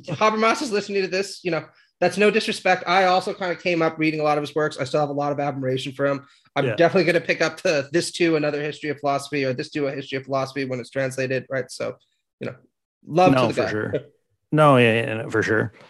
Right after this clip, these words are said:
Speaker 2: And I, I guess is, uh, I mean, 'cause we're talking a lot about the left, but we're always talking about the American left.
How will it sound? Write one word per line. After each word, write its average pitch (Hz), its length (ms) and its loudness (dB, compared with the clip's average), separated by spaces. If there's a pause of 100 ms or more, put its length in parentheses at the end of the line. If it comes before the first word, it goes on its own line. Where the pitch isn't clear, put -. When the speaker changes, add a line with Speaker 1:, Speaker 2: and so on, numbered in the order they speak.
(240)
Speaker 2:
And 208 220 8
I, 214 240 0
I 202 140 4
guess 247 200 6
is, 170 240 2
uh, 143 240 2
I 156 60 6
mean, 131 120 4
'cause 151 200 2
we're 175 160 2
talking 208 340 0
a 123 60 0
lot 120 260 0
about 117 340 -4
the 120 120 -4
left, 135 340 -2
but 123 120 -4
we're 123 140 -4
always 156 200 0
talking 135 260 2
about 113 380 -2
the 117 140 0
American 117 400 0
left. 95 360 -16